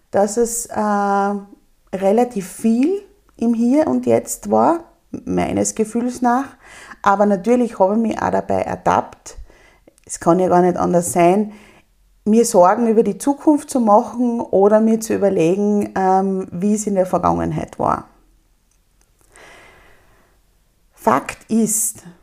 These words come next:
wir können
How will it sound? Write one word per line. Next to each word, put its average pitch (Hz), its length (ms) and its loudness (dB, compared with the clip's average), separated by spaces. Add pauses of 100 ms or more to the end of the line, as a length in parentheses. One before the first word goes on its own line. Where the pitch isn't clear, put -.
(1400)
wir 185 220 -8
können 294 680 4